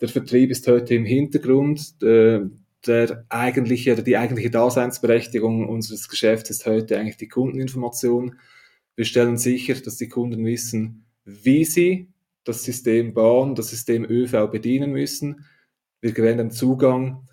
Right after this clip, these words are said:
und wir gewähren während der Reise, äh, alle Informationen, die benötigt werden, um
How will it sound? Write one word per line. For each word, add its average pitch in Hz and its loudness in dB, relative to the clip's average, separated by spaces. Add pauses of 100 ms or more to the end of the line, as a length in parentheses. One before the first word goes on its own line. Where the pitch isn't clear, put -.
(420)
und 113 -6
wir 113 -8
gewähren 117 0
während 131 0
der 117 -2
Reise, 117 0
äh, 113 -16
alle 117 0
Informationen, 117 -4
die 113 -2
benötigt 113 -2
werden, 110 2
um 107 -2